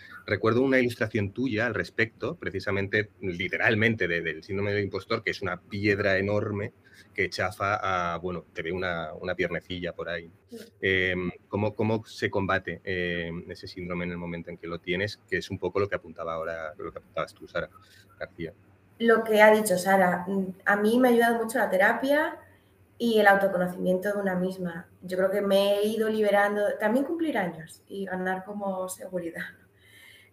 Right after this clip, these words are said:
Speaker 2: ¿no? Y, y, pero bueno, va un poco unido, crecer, em, y sobre todo conocerte más. Entonces vas ganando seguridad en ti misma y, y te vas liberando un poco de esa voz que te dice,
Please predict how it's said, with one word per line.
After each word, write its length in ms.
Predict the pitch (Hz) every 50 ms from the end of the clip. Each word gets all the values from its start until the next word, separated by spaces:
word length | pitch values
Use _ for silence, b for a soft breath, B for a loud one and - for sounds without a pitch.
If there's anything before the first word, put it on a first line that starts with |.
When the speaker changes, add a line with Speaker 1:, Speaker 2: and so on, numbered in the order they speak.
| _ _ _ - -
Speaker 2:
¿no? 160 | 226 240 277
Y, 60 | 269 214 208 190 180
y, 340 | 196 196 196 190 185 185 -
pero 200 | - 220 208 202
bueno, 160 | 202 185 185
va 120 | 185 196 202
un 60 | 202
poco 180 | 233 233 226 214
unido, 340 | 202 190 175 165 151 - - _
crecer, 580 | - 190 196 190 190 202 185 160 - - - - _ _ _ _ _ - 107 - _ _
em, 680 | - 226 220 214 202 196 196 190 185 185 180 175 175 175
y 60 | 202 202
sobre 180 | 185 185 185 185
todo 160 | 196 214 208
conocerte 460 | 214 202 190 185 190 185 185 - 175
más. 320 | 165 160 165 - - -
Entonces 260 | _ - 175 180 175 175
vas 160 | 185 185 190
ganando 260 | 196 202 202 208 196
seguridad 360 | 190 202 196 190 196 196 196
en 60 | 196 196
ti 80 | 196
misma 360 | 190 196 208 214 220 220 226 220
y, 340 | 220 214 196 185 185 - -
y 100 | - 190
te 100 | - 185 180
vas 220 | 175 180 180 -
liberando 440 | 185 202 196 185 185 180 185 196 190
un 80 | 190
poco 200 | - 190 - 202
de 80 | 190 190
esa 240 | 185 - - 185 180
voz 360 | 175 185 190 190 190 190 - - -
que 100 | - 180
te 140 | 180 175 175
dice, 560 | 175 175 175 - - - 180 170 165 165 -